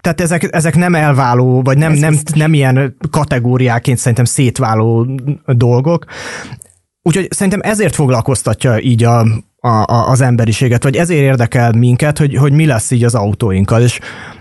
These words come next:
Speaker 1: ahogy a repülés is egy ilyen, a szabadságnak egy másik ilyen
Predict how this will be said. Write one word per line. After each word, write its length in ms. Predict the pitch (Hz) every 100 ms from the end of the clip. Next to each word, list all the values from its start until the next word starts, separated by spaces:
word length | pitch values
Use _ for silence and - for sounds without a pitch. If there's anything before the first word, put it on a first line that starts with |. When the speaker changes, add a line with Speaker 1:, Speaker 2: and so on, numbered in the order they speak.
| -
Speaker 1:
ahogy 380 | - - 143 143
a 60 | 151
repülés 560 | 175 143 120 117 110
is 140 | 131 131
egy 180 | 113
ilyen, 320 | 127 123 120 -
a 80 | 127
szabadságnak 720 | 156 131 117 - 117 120 107
egy 80 | 120
másik 440 | 131 120 - -
ilyen 380 | 120 107 110